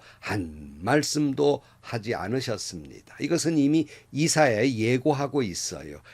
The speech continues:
이사야 오십삼 장 칠 절 말씀에 그는 굴욕을 당하고 고문을 당하였으나 아무 말도 하지 않았다. 마치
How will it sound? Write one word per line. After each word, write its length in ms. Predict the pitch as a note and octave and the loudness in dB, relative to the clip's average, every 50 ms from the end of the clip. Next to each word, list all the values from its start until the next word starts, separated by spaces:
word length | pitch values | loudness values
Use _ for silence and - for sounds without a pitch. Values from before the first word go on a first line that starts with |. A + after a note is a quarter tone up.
| - | 0
이사야 380 | - C#3 D3 - C#3+ C#3 C3+ B2 | 2 4 4 6 6 6 6 6
오십삼 560 | A2+ B2 C#3 C3+ - - - - B2+ A2+ A#2 | 6 6 4 4 2 -2 -2 -2 0 0 0
장 180 | G2+ A2 G#2 G#2 | 0 -2 -2 -2
칠 260 | - - D3 D3+ C3+ | -2 -2 -2 -2 -2
절 260 | - - A#2+ G#2+ G2 F2+ | 0 0 0 0 0 -2
말씀에 640 | F2+ G2 A2 A2+ A2+ - - - B2+ D3 C#3+ A2 - - - - - - - | -2 -2 -2 -2 -2 -4 -4 0 4 4 4 4 2 -4 -16 -20 -20 -6 2
그는 400 | - D#3+ F3 E3+ D3 A#2+ G2 - | 6 8 10 10 10 8 4 0
굴욕을 640 | - - B2+ B2+ C3 C#3+ D3+ D#3+ D3+ F#3 F3+ D#3 | -6 -4 0 4 8 8 8 8 8 8 6 6
당하고 480 | - C3+ C3 B2+ B2 A#2+ G#2 A2+ A2 - | 4 2 0 2 2 2 2 0 -2 -2
고문을 500 | - - A#2+ A#2+ C3 D3 E3+ F3+ E3+ D3 | 0 0 2 4 4 6 6 6 4 4
당하였으나 800 | D3 C3 A#2+ A2+ A2 G#2+ G2 F#2 - - - G2+ G#2+ B2+ B2 F#2 - - - - - _ | 2 0 0 0 0 0 -2 -2 -6 -6 -6 -2 -2 -2 -2 -2 -4 -10 -20 -20 -20 _
아무 480 | - - A2 A#2 B2 C3+ D#3 F3+ G3+ G3+ | -6 -2 2 4 4 6 8 8 8 8
말도 420 | G3 F3+ D3 C#3+ C#3 B2 C3+ C#3+ | 8 6 6 4 4 4 4 4
하지 300 | B2 G#2 G#2 F2 F2+ B2 | 4 2 -2 -4 -2 -2
않았다. 420 | A#2+ G#2 F2+ E2 D#2+ - - - F2+ | -2 -2 -4 -6 -10 -12 -10 -6 0
마치 520 | G#2 A#2+ C3+ C#3+ C#3 - - C#3 C#3 B2+ | 4 6 6 6 6 2 0 0 0 0